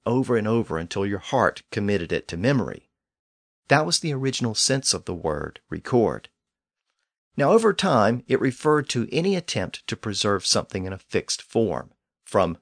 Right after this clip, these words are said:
memory to parchment or paper. And of course, as technology developed, it came to refer to efforts to preserve something in audio or video form. But ultimately, to record something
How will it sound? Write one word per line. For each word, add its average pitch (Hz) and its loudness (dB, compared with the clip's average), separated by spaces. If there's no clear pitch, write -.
memory 101 0
to 92 -2
parchment - -4
or 78 -6
paper. - -8
And 202 0
of 208 -2
course, 147 2
as 110 0
technology 123 -2
developed, 78 0
it - -6
came 208 -2
to 120 -4
refer 95 -2
to - -10
efforts - -2
to - -10
preserve 104 -2
something 92 -2
in 110 -4
audio 107 0
or 95 -4
video 104 -2
form. 69 -6
But 151 2
ultimately, 120 0
to 123 0
record 170 -2
something - -4